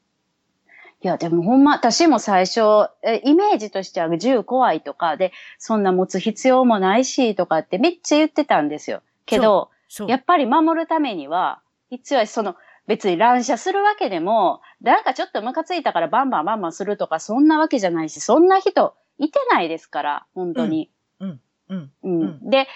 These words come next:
Speaker 1: あの、銃は、私、はっきり言って所持できるんですよ。
Speaker 2: うん。あ、そう。
Speaker 1: あの、そう。あの、銃さえちゃんと、あの、例えば、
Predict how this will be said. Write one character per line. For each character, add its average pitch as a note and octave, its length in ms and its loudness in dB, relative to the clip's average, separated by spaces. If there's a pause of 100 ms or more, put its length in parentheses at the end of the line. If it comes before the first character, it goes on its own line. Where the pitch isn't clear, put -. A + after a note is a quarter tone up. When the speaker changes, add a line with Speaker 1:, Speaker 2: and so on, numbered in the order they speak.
(160)
Speaker 1:
あ G3 220 2
の、 F#3+ 460 -2 (160)
銃 F4 160 2
は、 G3+ 320 2
私、 D4+ 480 -4
は - 220 -6
っ D4+ 80 -18
き E4+ 100 -2
り B3+ 60 -2
言 F4+ 80 -4
っ - 20 -20
て - 80 -10
所 C#4 160 -4
持 F3 120 -4
で F#3+ 120 -2
き G3+ 100 -4
る E3+ 160 -2
ん D3+ 40 -8
で C#3 100 -12
す - 100 -20
よ。 - 100 -18 (580)
Speaker 2:
う F3+ 40 -8
ん。 F3 220 -8 (460)
あ、 G#3 100 -8
そ - 160 -8
う。 - 20 -2
Speaker 1:
あ G3+ 160 4
の、 - 240 -4 (220)
そ C4 220 0
う。 - 60 -4 (200)
あ B3 140 2
の、 A#3 140 -2
銃 F#4+ 260 2
さ A3 200 0
え A3+ 240 0
ち - 60 -12
ゃ F4 100 2
ん F4 100 0
と、 A#3+ 360 -2 (360)
あ G#3+ 140 2
の、 G3 320 -8 (160)
例 D4 140 0
え G#3 80 0
ば、 A3+ 300 2